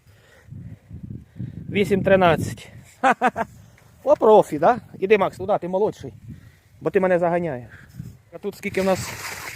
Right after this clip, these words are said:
Тут повинно бути одинадцять сорок три, Макс, тільки пеньочок, то нам мішає. Ух. Йошкін кот. А ну давай за пеньком. Тут буде не дуже точно, ну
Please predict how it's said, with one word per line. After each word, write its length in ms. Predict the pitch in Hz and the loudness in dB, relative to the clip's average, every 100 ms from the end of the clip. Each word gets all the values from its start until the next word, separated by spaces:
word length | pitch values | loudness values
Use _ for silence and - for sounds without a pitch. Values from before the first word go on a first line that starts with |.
| - - - - | -16 -16 -14 -6
Тут 140 | 190 | -4
повинно 320 | - 202 214 202 | 0 4 6 6
бути 200 | 220 208 | 8 8
одинадцять 540 | 202 214 202 208 190 | 6 6 4 2 -2
сорок 280 | - 208 202 | 2 2 4
три, 180 | 240 226 | 6 6
Макс, 220 | 196 - | 4 0
тільки 220 | 208 208 | -2 -2
пеньочок, 520 | - 226 208 170 170 | 2 4 4 4 0
то 80 | 180 | -2
нам 180 | 185 180 | -2 -2
мішає. 640 | 190 185 214 165 117 160 | -4 0 0 2 0 -2
Ух. 80 | 160 - - - - - - - - - | -2 -6 -16 -14 -12 -14 -16 -20 -20 -6
Йошкін 600 | 135 214 - - 151 143 | -4 -2 -4 -2 0 0
кот. 400 | 139 131 - - _ _ _ - - _ _ _ _ _ _ _ _ - - _ - | -2 -2 -4 -20 _ _ _ -20 -20 _ _ _ _ _ _ _ _ -20 -20 _ -6
А 60 | |
ну 60 | 190 | 2
давай 240 | 202 202 | 6 6
за 120 | 175 190 | 4 2
пеньком. 520 | 196 196 226 214 160 - - - - - _ _ - - - _ _ | 0 4 6 6 2 -12 -20 -20 -20 -20 _ _ -18 -16 -18 _ _
Тут 140 | 190 175 | -4 2
буде 180 | 185 | 2
не 100 | 180 | 4
дуже 200 | 185 180 | 4 2
точно, 480 | 175 208 196 - 151 | 4 4 4 0 -4
ну 220 | 160 180 | -4 -4